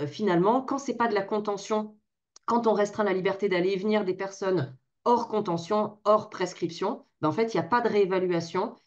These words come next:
Euh, on n'a pas de garantie vraiment d'un consentement ou autre parce qu'on est hors du, du champ de, de la prescription médicale. Donc, cette annexe au contrat de séjour, il va venir couvrir tout ce qui ne, tout ce qui n'est pas couvert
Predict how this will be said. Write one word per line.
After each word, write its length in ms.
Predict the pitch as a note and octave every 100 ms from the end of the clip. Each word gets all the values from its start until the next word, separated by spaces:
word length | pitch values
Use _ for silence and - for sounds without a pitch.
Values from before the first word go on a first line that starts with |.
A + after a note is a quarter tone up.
| _ -
Euh, 360 | D#3+ D#3+ D#3+ -
on 140 | F#3+
n'a 140 | F#3 E3+
pas 260 | A3+ A#3
de 180 | G#3 F#3
garantie 480 | F3 F3 F#3 F3+ G3+
vraiment 360 | F3+ E3+ F#3
d'un 140 | F3 E3+
consentement 640 | F3+ F3 F3+ E3+ F#3 F#3
ou 180 | F3+ D#3
autre 200 | A3 -
parce 160 | D3+ -
qu'on 180 | D#3+ D3+
est 200 | C#3+ -
hors 340 | G3 G3 - -
du, 280 | C#3+ C#3+
du 160 | C#3 D#3
champ 280 | - F3+ F3+
de, 160 | D3
de 140 | C#3 D3
la 100 | C#3
prescription 440 | D#3 D3 D#3 D#3+
médicale. 500 | D#3 C#3 C3 D#3 B3+ - - _ -
Donc, 240 | F3 B3 A#3+
cette 200 | A3+ A3
annexe 300 | G#3 G#3+ G#3
au 40 |
contrat 280 | F#3+ F3 F3
de 60 |
séjour, 400 | E3+ D#3 D#3+ A#3 - _ -
il 140 | A3+ G#3+
va 100 | A3
venir 340 | A3 A3 A3
couvrir 380 | - A3+ G3+ A#3 A#3
tout 140 | - C#4+
ce 100 | -
qui 200 | - G#3+
ne, 280 | G3+ G#3 - _ -
tout 100 | A#3
ce 80 |
qui 100 | -
n'est 140 | G#3+ G#3
pas 120 | G#3+
couvert 420 | G#3+ F#3+ E3+ E3+